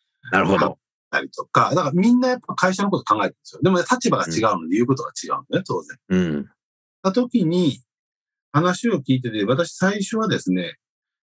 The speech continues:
Speaker 2: 誰が言ってることが真実なんだろうっていうのをずーっと探ろうとしてたんですよ。
Speaker 1: おー、おー、おー、おー。
Speaker 2: このリージョンが言ってることが正しいのか、本社って。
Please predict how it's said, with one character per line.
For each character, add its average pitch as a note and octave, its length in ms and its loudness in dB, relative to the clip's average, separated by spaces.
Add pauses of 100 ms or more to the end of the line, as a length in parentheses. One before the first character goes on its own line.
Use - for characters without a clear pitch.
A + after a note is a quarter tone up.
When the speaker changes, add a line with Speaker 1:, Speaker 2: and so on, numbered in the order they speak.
(120)
Speaker 2:
誰 D4 320 4
が D#3 120 0
言 G#2 180 2
っ - 20 -4
て - 240 0
る A2+ 100 0
こ A#2 140 0
と C3 100 2
が F#2+ 100 -2
真 C#3 300 4
実 - 260 -4
な E2+ 140 -2
ん D#2+ 60 -6
だ G#2 100 -4
ろ D2+ 120 -6
う - 40 -10
っ - 20 -14
て - 80 -10
い D#2 40 -6
う - 20 -6
の D#2 80 -6
を - 20 -6
ず A#2+ 140 2
ー E3+ 160 4
っ D3+ 40 -4
と C#3+ 80 0
探 C3 280 2
ろ B2+ 80 2
う B2 60 0
と G#2+ 80 -2
し - 80 -8
て - 40 -16
た - 80 -10
ん - 40 -14
で - 20 -20
す - 140 -18
よ。 - 60 -20 (160)
Speaker 1:
お A#2 60 8
ー、 - 20 8
お C3+ 40 6
ー、 D#3 320 8
お - 0 -
ー、 B2 1000 6
お - 20 6
ー。 A#2+ 40 6
Speaker 2:
こ G#2 100 6
の A#2 100 0
リ D3 80 2
ー F#3+ 40 4 (180)
ジ G3 100 4
ョ E3 160 2
ン D3+ 40 4
が C#3 80 4
言 B2+ 160 2
っ - 20 -6
て C3 160 2
る B2+ 80 2
こ C3 100 0
と C#3 80 2
が A#2+ 80 0
正 A2+ 260 -4
し - 180 2
い C3+ 40 4
の C#3+ 100 2
か、 - 140 2
本 B2 180 0
社 - 140 -14
っ - 20 -20
て。 - 60 -20